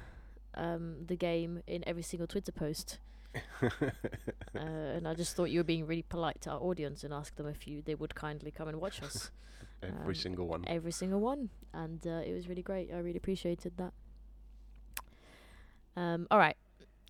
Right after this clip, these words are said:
Speaker 1: And another one. "Games typically begin and end with killing. In between, there'll be a lot of killing. And if you get bored, you can always go off and do some more different killing.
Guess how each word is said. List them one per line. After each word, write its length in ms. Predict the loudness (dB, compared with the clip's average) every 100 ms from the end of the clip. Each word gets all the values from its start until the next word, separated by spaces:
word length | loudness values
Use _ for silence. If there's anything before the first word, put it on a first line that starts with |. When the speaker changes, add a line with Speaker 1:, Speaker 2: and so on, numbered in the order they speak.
| 8
Speaker 1:
And 140 | 10
another 240 | 10 6
one. 200 | 4 0 -4 -16 10
"Games 500 | 12 12 10 6 2 2
typically 440 | 6 6 8 6
begin 460 | 6 6 10 10 8
and 260 | 4 2 4
end 480 | 4 4 -2 -6 -2
with 200 | -2 0
killing. 420 | 4 4 4 -2 -6 -12 -16 -16 -16 -16 -14 -14 -14 4 10
In 160 | 10
between, 500 | 10 10 10 10 6 4
there'll 140 | 6
be 120 | 8 10
a 40 | 10
lot 120 | 8
of 120 | 4
killing. 400 | 0 0 0 -4 -8 -12 -16 -16 -16 -8 2
And 120 | 4
if 100 | 6
you 60 | 10
get 160 | 10
bored, 480 | 12 12 12 10 4 -6
you 80 | -2
can 160 | 4 8
always 200 | 8 10
go 140 | 8
off 160 | 8 6
and 80 |
do 100 | 4
some 180 | 4 4
more 160 | 6 6
different 340 | 6 6 2
killing. 320 | 2 2 2